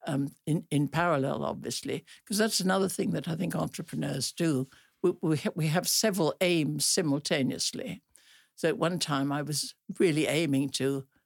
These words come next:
make some money. I, I was also aiming to, um, act as a role model for women, to, um, enter into a computer field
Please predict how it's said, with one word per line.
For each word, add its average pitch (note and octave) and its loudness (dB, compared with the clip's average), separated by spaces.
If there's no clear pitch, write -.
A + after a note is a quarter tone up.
make D3 -2
some B2+ 0
money. C3 0
I, - -12
I C#3 2
was C#3+ -2
also F3+ 2
aiming C#3+ 0
to, C#3+ -2
um, B2 0
act - -4
as C#3 -2
a C#3 0
role D#3+ 4
model D3+ 2
for - -2
women, D3 0
to, D3 0
um, C3 0
enter F3 2
into D#3 2
a D3 -2
computer D3+ -2
field D3 0